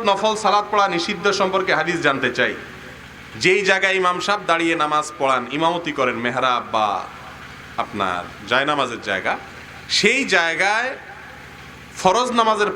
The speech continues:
পর সুন্নত বা নফল ইমাম সাহেব পড়তে পারবেন না, নিষিদ্ধ, এমন কোনো কথা কোরআন হাদিসে কোথাও নাই।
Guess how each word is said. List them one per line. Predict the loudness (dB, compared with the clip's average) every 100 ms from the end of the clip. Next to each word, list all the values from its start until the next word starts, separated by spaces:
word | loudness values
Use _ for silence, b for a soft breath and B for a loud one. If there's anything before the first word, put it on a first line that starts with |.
| 2
পর | 4 4 0 -6 -8
সুন্নত | 0 2 4 4 4
বা | 4 4
নফল | 4 2 2 2
ইমাম | 2 2
সাহেব | 2 0 2
পড়তে | 0 4 2
পারবেন | 4 4 4 2
না, | 2
নিষিদ্ধ, | 2 2 0 2 2
এমন | 4 4 2 2
কোনো | 2 2
কথা | 2 0 0
কোরআন | 0 0
হাদিসে | 0 0 -2
কোথাও | 0 2 4 4 2 -2 -8 -10 -10 -2
নাই। | 0 0